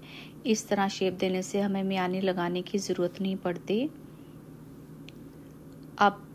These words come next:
नीचे जहाँ पर हमने सलवार की लेंथ लगाई थी, बंद वाली side पर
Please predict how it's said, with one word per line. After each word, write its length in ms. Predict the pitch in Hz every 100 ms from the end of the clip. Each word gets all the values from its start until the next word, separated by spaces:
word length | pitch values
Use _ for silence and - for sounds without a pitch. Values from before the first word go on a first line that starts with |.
| 214
नीचे 320 | 208 - 214
जहाँ 280 | 214 202 196
पर 180 | 214
हमने 340 | 208 190 190 202
सलवार 420 | 208 196 190 180
की 140 | -
लेंथ 340 | 196 185 185 208
लगाई 320 | 190 180 180
थी, 240 | 175 202 226 302 - - - - - - - -
बंद 280 | 208 214 214
वाली 300 | 202 190 190
side 340 | - 180 180
पर 280 | - 190